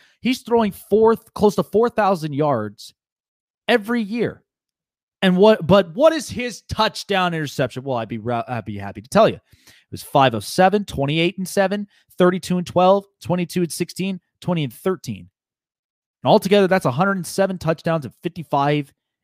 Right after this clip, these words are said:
interceptions he's thrown. And by the way, his quarterback rating was not really far away. His quarterback rating had been close to the hundreds.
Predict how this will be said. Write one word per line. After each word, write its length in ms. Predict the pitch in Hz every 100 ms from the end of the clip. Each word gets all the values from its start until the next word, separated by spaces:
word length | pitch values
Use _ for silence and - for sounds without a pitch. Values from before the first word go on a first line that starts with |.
| _ 165
interceptions 460 | 160 170 147 143
he's 140 | 135 -
thrown. 320 | 135 131 - _ _ _ _ _ _ _ _ _ _ _ -
And 100 | 202
by 140 | 202 196
the 80 |
way, 240 | 165 175 - _ -
his 160 | 190
quarterback 600 | - 135 202 214 185 170
rating 320 | 143 185 175
was 180 | 143 -
not 320 | 131 175 226 135
really 360 | 139 185 175
far 320 | - 180 170
away. 380 | 139 151 160 85 _ -
His 200 | 135 -
quarterback 400 | - 208 196 175
rating 220 | 180 165
had 120 | 143
been 160 | 135 147
close 300 | - 180 -
to 80 | 143
the 60 |
hundreds. 520 | 117 190 147 87 -